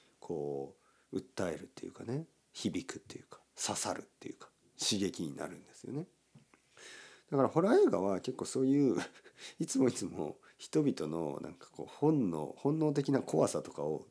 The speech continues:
追求し続ける、探し続けるような、<laughs> あの、まあ、仕事というか、クリエーションで。ちょっとなんかよく考えたらすごい嫌ですよね。そのアイデアがね。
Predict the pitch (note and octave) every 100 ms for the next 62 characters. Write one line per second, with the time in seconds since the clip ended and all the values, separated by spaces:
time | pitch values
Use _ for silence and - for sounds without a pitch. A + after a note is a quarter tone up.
0 | - - G#2 - - F#2+ E2+ F#2+ - G2
1 | D#2 - D#2+ - _ _ - G2+ F#2 -
2 | - G2 - A2 G2+ F2+ D#2+ - - -
3 | - - - - - - - A2 - F2
4 | - G#2 G#2+ G#2+ F#2+ G2+ D#2 D2 - -
5 | - - - - A2 G2+ F#2+ - C2+ C2+
6 | - _ - - - _ - F#4+ C4+ G#2
7 | F#2 B2+ - F#4+ F4+ - - - A#2 G2+
8 | G#2 G#2+ A#2+ A2 - - - - - G2+
9 | D2+ E2+ F2 E2 C2+ - C#3+